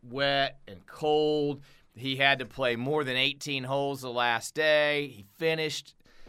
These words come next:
not very good, the, the, what was the third round, and I think it got in his head a little bit. But clearly, Jackson, his game is dialed in, and there were a couple of chances for him to fade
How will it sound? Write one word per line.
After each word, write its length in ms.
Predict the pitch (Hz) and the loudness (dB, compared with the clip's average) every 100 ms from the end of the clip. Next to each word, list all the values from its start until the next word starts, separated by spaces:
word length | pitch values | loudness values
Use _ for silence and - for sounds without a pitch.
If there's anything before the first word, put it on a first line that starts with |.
| - - | -16 -10
not 280 | 120 151 - | -2 -2 -2
very 300 | 123 151 147 | -2 0 0
good, 500 | 123 123 127 135 127 | -2 -2 0 -2 -4
the, 260 | 107 104 101 - | -8 -8 -10 -14
the, 200 | 113 110 - | -12 -12 -12
what 160 | 85 120 | -16 -14
was 140 | 110 | -12
the 80 | 110 | -14
third 340 | 98 139 139 131 | -6 -2 -2 -2
round, 480 | 135 135 135 135 135 - - - | -2 -2 -2 -2 -6 -18 -20 -8
and 100 | 110 | -6
I 60 | |
think 220 | 123 160 | -2 -2
it 60 | 156 | 0
got 220 | 127 147 | 4 4
in 40 | 139 | 4
his 140 | 131 | -4
head 260 | 123 139 208 | 0 2 2
a 40 | |
little 300 | 156 101 101 | -2 -4 -6
bit. 400 | 92 104 110 117 - 101 | -6 -4 -2 -4 -8 -12
But 160 | 131 | -12
clearly, 640 | - 196 233 240 214 156 - _ _ | -8 -4 -2 0 -2 -4 -10 _ _
Jackson, 540 | 127 147 175 - 190 165 | -10 -8 -8 -10 -14 -14
his 320 | 143 185 277 208 | -10 -6 -6 -6
game 420 | 165 185 233 196 | -4 -2 -2 -2
is 180 | 156 117 | -4 -4
dialed 520 | 127 139 185 196 147 | -6 -4 -4 -2 -2
in, 420 | 151 185 185 190 - | -2 -2 -2 -4 -8
and 400 | 147 147 135 117 98 _ _ _ _ | -4 -2 -2 -4 -10 _ _ _ _
there 160 | 147 220 | 2 4
were 100 | 240 | 4
a 40 | |
couple 360 | 240 214 214 202 | 4 0 0 -6
of 80 | |
chances 540 | 160 160 156 165 175 175 | -6 -6 -6 -6 -8 -8
for 180 | 151 135 | -6 -6
him 240 | 156 165 | -4 -6
to 100 | 120 | -8
fade 720 | - - 117 131 151 170 185 | -8 -4 0 0 0 -2 -4